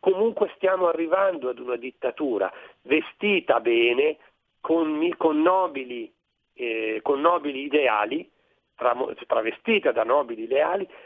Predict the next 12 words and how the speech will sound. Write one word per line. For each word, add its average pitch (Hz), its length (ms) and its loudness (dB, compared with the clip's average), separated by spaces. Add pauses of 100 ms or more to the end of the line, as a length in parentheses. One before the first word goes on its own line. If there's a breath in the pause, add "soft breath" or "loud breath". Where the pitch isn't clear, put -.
(100 loud breath)
ma 160 300 0
stiamo 208 420 2
arrivando 160 680 0
lì. 156 300 -4 (340)
Il 156 200 -6
governo 170 600 2
di 127 100 -4
una 143 200 2
elite 147 600 -2 (380 soft breath)
di, 147 440 0
eh, 113 400 0
miliardari, 120 920 0